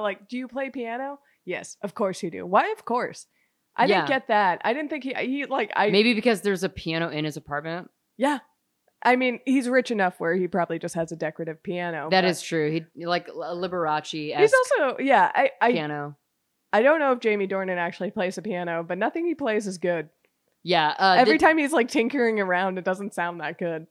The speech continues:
Speaker 2: Now you're shitting on Danny Elfman, 'cause, you know, that was a Danny Elfman original.
Speaker 1: I mean, he's just, like, pressing keys. That might have been just Jamie Dornan being like, "I learned this little riff
Speaker 2: Yeah.
Speaker 1: on YouTube." I don't think that was a da-, 'cause it's not,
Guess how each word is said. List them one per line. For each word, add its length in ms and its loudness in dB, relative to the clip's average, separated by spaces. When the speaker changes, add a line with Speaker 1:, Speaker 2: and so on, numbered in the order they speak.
Speaker 2:
Now 260 -2
you're 180 -6
shitting 220 -8
on 100 -4
Danny 280 -6
Elfman, 400 -12
'cause, 160 -16
you 60 -8
know, 100 -4
that 120 -4
was 140 -6
a 40 -12
Danny 260 -10
Elfman 300 -12
original. 320 2
Speaker 1:
I 40 8
mean, 120 2
he's 220 0
just, 160 -4
like, 160 -2
pressing 340 -2
keys. 300 -4
That 140 -2
might 100 0
have 120 -2
been 200 -4
just 200 -8
Jamie 280 -4
Dornan 420 -6
being 220 -6
like, 200 -6
"I 200 0
learned 400 -2
this 220 -2
little 260 0
riff 460 -6
Speaker 2:
Yeah. 380 -4
Speaker 1:
on 160 0
YouTube." 480 -2
I 100 0
don't 180 -2
think 180 -4
that 120 0
was 120 -8
a 40 -6
da-, 300 -4
'cause 220 -8
it's 300 -2
not, 340 2